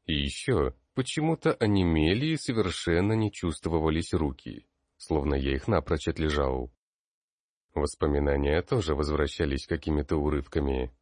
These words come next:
Помню только, что до дома меня тащили две наши старшие преподавательницы, Нина Владимировна и Евгения Константиновна. Обе дамы лет сорока были вполне ещё ого-го.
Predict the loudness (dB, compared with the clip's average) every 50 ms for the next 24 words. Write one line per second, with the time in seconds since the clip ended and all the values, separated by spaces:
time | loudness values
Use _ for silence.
0 | _ _ _ _ _ _ 2 2 2 4 2 0 0 -2 -2 -2 -2 -2 -2 0
1 | 0 0 -2 -6 _ -8 -2 0 0 2 2 0 0 2 2 2 2 2 2 2
2 | 0 0 0 0 0 -2 -4 -6 -6 -6 -4 -2 -2 -2 -2 -2 -2 -2 0 0
3 | 0 0 0 0 -2 -2 -2 -4 -6 -6 -2 -2 -2 -2 -2 -4 -4 -4 -4 -2
4 | -2 -4 -2 -2 -2 0 0 0 0 0 0 0 0 0 0 0 -2 -4 -2 -2
5 | -2 -2 -2 -6 _ _ _ _ 0 0 2 2 2 2 2 2 0 2 2 2
6 | 2 2 2 2 0 0 0 0 0 -2 -4 -6 _ _ -6 -4 -4 -4 -2 -4
7 | -4 -2 -2 0 2 2 2 2 0 0 0 0 -2 0 0 0 0 0 0 0
8 | 0 2 2 2 2 0 0 0 -2 -4 -6 -10 _ _ _ _ _ _ _ _
9 | _ _ _ _ _ _ _ _ _ 4 4 4 6 4 2 2 4 4 4 4
10 | 4 2 2 2 0 0 -2 -2 0 0 0 0 0 0 0 2 2 2 0 -2
11 | -2 -2 -2 0 -2 -2 -2 -2 0 2 2 2 2 0 0 -2 -2 -4 -4 -4
12 | -2 0 0 0 0 0 -2 0 0 0 0 2 2 2 2 2 2 0 -2